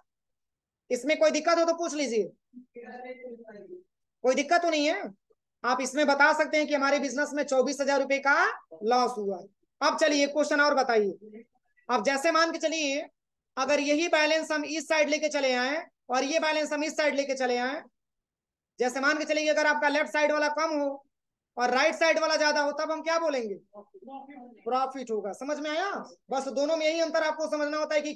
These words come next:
कब और किस condition में profit होगा, कब और किस condition में आपका loss होगा। कोई दिक्कत किसी को? इसी के आधार पे ये transaction आपको समझाया गया, ध्यान से देखिए। ये चाहते तो हम यहाँ पर भी तो amount भर, भर सकते थे,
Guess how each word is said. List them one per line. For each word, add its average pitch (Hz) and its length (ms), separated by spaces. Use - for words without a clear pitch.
कब 320 180
और 302 160
किस 320 200
condition 302 420
में 302 120
profit 269 360
होगा, 330 320
कब 302 160
और 202 140
किस 294 200
condition 285 420
में 277 80
आपका 285 600
loss 214 260
होगा। - 480
कोई 254 120
दिक्कत 320 280
किसी 320 240
को? 339 140
इसी 277 240
के 320 120
आधार 285 400
पे 294 60
ये 285 140
transaction 262 460
आपको 254 220
समझाया 226 360
गया, 226 180
ध्यान 240 280
से 240 100
देखिए। 208 240
ये 240 140
चाहते 262 280
तो 302 80
हम 294 80
यहाँ 285 180
पर 294 120
भी 302 80
तो 302 120
amount 294 240
भर, 285 180
भर 247 260
सकते 247 280
थे, 330 160